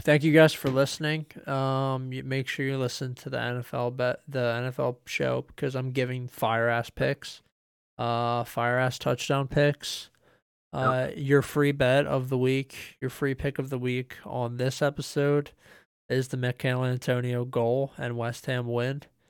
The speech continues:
Speaker 1: and a Damian Harris touchdown for the Pa-, Patriots. 'Cause only three things in life are sure: death, taxes, and Damian Harris touchdown.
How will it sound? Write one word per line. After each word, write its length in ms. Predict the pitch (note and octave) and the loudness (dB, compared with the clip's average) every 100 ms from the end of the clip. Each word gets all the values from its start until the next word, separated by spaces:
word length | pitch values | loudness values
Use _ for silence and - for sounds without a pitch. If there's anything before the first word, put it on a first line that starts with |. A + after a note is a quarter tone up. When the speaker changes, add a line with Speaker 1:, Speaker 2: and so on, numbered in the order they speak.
| _ _ _ - | _ _ _ -6
Speaker 1:
and 160 | A#2+ | -4
a 40 | A#2 | 0
Damian 440 | B2 A#2+ A#2 A#2 | 0 0 -2 -4
Harris 360 | B2 A#2 A#2 - | -2 0 -2 -2
touchdown 580 | - B2 - A2+ A#2 - - | -4 -4 -6 -6 -6 -10 -14
for 80 | A#2+ | -10
the 80 | A2+ | -10
Pa-, 300 | - B2 - | -6 -8 -6
Patriots. 720 | - A#2 - - - - - _ _ | -6 -6 -6 -8 -8 -12 -20 _ _
'Cause 320 | C3+ B2+ - - - | -10 -10 -12 -20 -8
only 300 | B2+ C3 C3 | -4 -2 -2
three 260 | - C#3+ | -4 -4
things 320 | C#3+ B2+ B2 A#2+ | -2 -4 -4 -6
in 80 | |
life 260 | A2+ A#2 - | -4 -6 -6
are 120 | A2+ | -8
sure: 360 | - A#2 A2 A2+ _ _ _ _ _ - | -6 -6 -6 -8 _ _ _ _ _ -2
death, 360 | A#2 A#2+ - | -2 -2 -8
taxes, 760 | - A2+ A2 - G2 A2 - - | -4 -2 -2 -6 -10 -10 -14 -14
and 420 | - A2+ G#2+ A2 A2 | -6 -4 -6 -8 -8
Damian 360 | G2+ F2+ F#2 | -8 -8 -10
Harris 300 | G2+ B1+ - | -10 -12 -12
touchdown. 480 | - - - G1+ - | -10 -10 -10 -12 -14